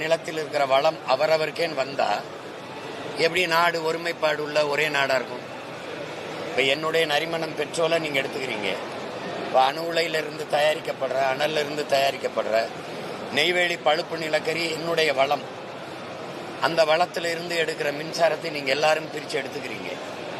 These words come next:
நான் இருட்டுல கிடந்து கூட உங்களுக்கு வெளிச்சத்தை தர்றேன், எனக்கு முழுமையான மின்சாரம் இல்ல. இப்ப அணு உலை என் நிலத்துல இருக்கு. அது பெருவெடிப்பு ஏற்பட்டா சாவு அழிவு எனக்கு, ஆனா பயன்பாடு எல்லாரும் எடுத்துக்கிறீங்க.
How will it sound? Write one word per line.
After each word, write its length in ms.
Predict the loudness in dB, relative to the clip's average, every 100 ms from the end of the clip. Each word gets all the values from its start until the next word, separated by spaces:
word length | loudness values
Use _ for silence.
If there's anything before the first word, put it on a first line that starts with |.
| -8 -6 -6 2
நான் 180 | 2 4 2
இருட்டுல 320 | -2 0 2 2
கிடந்து 220 | 2 0
கூட 120 | 2 2
உங்களுக்கு 280 | 2 -4 -4
வெளிச்சத்தை 380 | -6 -4 -4 -4 2
தர்றேன், 300 | 2 0 -6 -8 -4
எனக்கு 200 | -4 -2
முழுமையான 380 | -4 0 2 2 -2
மின்சாரம் 420 | -2 2 2 0
இல்ல. 120 | -4 -6 -8 -10 -10 -8 -8 -8 -8 -8
இப்ப 120 | 2 4 4
அணு 120 | 2 2
உலை 140 | 4 2
என் 100 | 0
நிலத்துல 320 | -2 -4 -6
இருக்கு. 200 | -8 -8 -10 -8
அது 160 | -8 0
பெருவெடிப்பு 460 | 2 4 2 0 4 2
ஏற்பட்டா 420 | 2 0 4 4 4 -4 -14 -14 -12 2
சாவு 280 | 4 6 6
அழிவு 260 | 4 2 -2 -2
எனக்கு, 260 | -4 -8 -10 -4 -2
ஆனா 160 | 0 2 2
பயன்பாடு 400 | 2 4 4 4
எல்லாரும் 240 | 0 0 0
எடுத்துக்கிறீங்க. 340 | -6 -12 -14